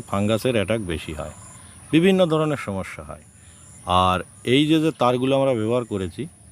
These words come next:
এই তারগুলো কিন্তু অবশ্যই স্টিলের তার ব্যবহার করবেন। অনেকেই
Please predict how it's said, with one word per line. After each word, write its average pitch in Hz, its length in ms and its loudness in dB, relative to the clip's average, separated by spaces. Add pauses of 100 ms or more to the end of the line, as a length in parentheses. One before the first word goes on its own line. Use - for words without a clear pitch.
এই 104 200 -6
তারগুলো 113 420 2
কিন্তু 131 280 0 (160)
অবশ্যই 120 500 0
স্টিলের 131 500 0
তার 117 180 4
ব্যবহার 87 340 0
করবেন। 78 340 -10 (640)
অনেকেই 131 440 2